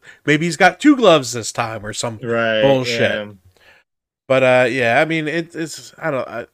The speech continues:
Speaker 1: I need something else, man. Like,
Speaker 2: Do you think we should have a, a re-, like, another reboot?
Speaker 1: No, what
Speaker 2: Or
Speaker 1: I
Speaker 2: a
Speaker 1: want
Speaker 2: continuation of
Speaker 1: is
Speaker 2: something?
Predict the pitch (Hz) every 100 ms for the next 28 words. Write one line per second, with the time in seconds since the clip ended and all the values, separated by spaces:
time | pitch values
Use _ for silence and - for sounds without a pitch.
0 | - - 131 165 165 - 160 120 127 123
1 | - 120 117 113 - 127 123 127 135 143
2 | 143 151 147 151 147 120 135 135 - 139
3 | 127 123 120 117 113 117 _ _ _ _
4 | _ _ _ _ _ _ _ - 120 113
5 | 110 107 104 98 90 73 104 104 98 95
6 | 92 95 92 90 87 90 98 101 107 117
7 | 123 117 - 117 107 _ _ _ _ _
8 | - _ _ 123 120 127 123 110 113 127
9 | 127 143 147 151 156 _ _ _ _ _
10 | 160 143 120 113 143 156 151 202 277 220
11 | 175 165 151 123 123 120 123 - 139 135
12 | 165 147 131 127 139 143